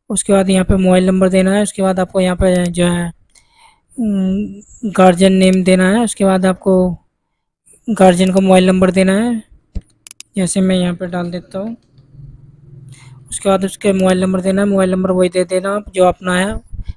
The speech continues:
बाकी आप अलग भी दे सकते हैं अगर आपके पिताजी का अलग नंबर है आपके पास। उसके बाद आपको र-, यहाँ पे धर्म चुनना है, हिंदू है या मुस्लिम है वो select करेंगे। उसके बाद applied कौन से आप उसके लिए apply कर रहे हैं।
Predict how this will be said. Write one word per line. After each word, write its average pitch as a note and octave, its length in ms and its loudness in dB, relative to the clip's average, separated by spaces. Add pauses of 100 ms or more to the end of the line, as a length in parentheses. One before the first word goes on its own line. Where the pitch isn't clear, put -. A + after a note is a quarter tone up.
(160)
बाकी F3+ 260 -2
आप F#3+ 160 -2
अलग F3+ 280 -6
भी F#3+ 60 -6
दे F3+ 120 -10
सकते - 260 -10
हैं F#3 60 -6
अगर F3+ 140 -6
आपके - 280 -10
पिताजी F3 360 -8
का F#3+ 100 -4
अलग F3 200 -2
नंबर E3 300 -6
है D#3+ 160 -6
आपके D#3+ 240 -12
पास। D3+ 340 -8 (720)
उसके G3+ 200 0
बाद F#3+ 140 6
आपको G3 200 4
र-, F#3 540 0 (120)
यहाँ F3 140 2
पे F3+ 240 2
धर्म F3 300 2
चुनना F3+ 280 0
है, F#3+ 120 0
हिंदू F3+ 260 2
है F3+ 80 6
या F3+ 100 4
मुस्लिम F3+ 400 0
है F#3 80 2
वो F3 200 4
select E3+ 360 -2
करेंगे। F3+ 280 0
उसके F#3 220 0
बाद F3+ 260 -2 (720)
applied F#3 460 2
कौन G3 260 2
से G3 160 2
आप F#3+ 240 2
उसके F#3+ 240 -2
लिए F#3 140 4
apply F#3 380 2
कर F3+ 160 -2
रहे F3 160 0
हैं। G3 180 -2